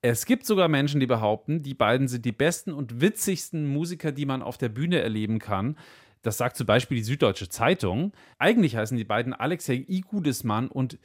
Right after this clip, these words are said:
Hyung Ki Ju. Und, äh, es liegt ja auf der Hand,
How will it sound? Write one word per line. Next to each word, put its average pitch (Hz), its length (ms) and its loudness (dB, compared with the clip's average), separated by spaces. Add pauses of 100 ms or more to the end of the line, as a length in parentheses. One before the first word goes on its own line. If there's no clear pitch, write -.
(140)
Hyung 165 540 -2
Ki 165 280 -6
Ju. 127 440 0 (320)
Und, 131 400 0
äh, 123 260 6
es 113 220 -6
liegt 170 180 -4
ja 160 80 0
auf - 100 -6
der 117 160 -4
Hand, 139 400 -4